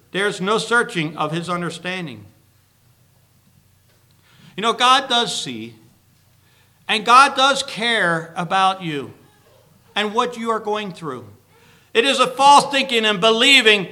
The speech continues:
that God does not see nor cares about you. The Lord is an everlasting God. We wear out, but you know God, he does not.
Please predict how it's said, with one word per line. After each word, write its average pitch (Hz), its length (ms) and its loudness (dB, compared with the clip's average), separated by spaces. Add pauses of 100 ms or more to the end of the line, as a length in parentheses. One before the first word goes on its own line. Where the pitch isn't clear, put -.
that 247 200 2
God 262 280 10
does 240 140 2
not 247 240 8
see 247 580 0
nor 240 220 4
cares 220 500 0
about 202 440 -2
you. 170 240 -8 (1700)
The 226 100 2
Lord 269 380 6
is 220 160 0
an 208 140 0
everlasting 254 680 6
God. 185 480 4 (680)
We 285 220 2
wear 254 300 4
out, 185 380 2
but 180 160 -4
you 233 80 -6
know 226 140 -2
God, 190 500 0
he 160 120 -10
does 175 260 -8
not. 160 380 -10